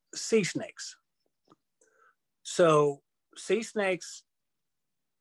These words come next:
on that side of the world, at least, are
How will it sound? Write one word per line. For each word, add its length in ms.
on 180
that 240
side 220
of 60
the 80
world, 440
at 140
least, 540
are 520